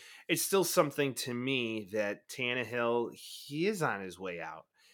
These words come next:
He's another one who's a top twenty quarterback, I think, or in that twenty range and on.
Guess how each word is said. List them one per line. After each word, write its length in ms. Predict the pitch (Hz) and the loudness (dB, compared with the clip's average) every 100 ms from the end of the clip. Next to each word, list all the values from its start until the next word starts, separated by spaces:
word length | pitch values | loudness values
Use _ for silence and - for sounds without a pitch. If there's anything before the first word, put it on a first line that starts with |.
| - _ | -20 _
He's 360 | - 135 151 147 | -6 0 0 0
another 340 | 165 165 196 | 2 2 4
one 280 | 139 92 85 | 2 0 -6
who's 300 | 85 101 92 | -8 -8 -8
a 60 | 98 | -10
top 460 | - - 104 92 - | -10 -4 -2 -4 -6
twenty 360 | - 104 90 | -10 -6 -6
quarterback, 680 | 87 - 101 90 90 90 85 | -8 -6 -6 -6 -6 -6 -4
I 80 | 90 | -8
think, 360 | - 95 90 92 | -8 -10 -10 -8
or 140 | 90 | -8
in 100 | 92 | -6
that 220 | 90 87 | -8 -8
twenty 400 | - 113 101 95 | -10 -8 -8 -8
range 520 | 90 90 87 85 85 - | -8 -8 -8 -10 -8 -8
and 100 | 95 | -6
on. 360 | 85 82 80 | -6 -6 -8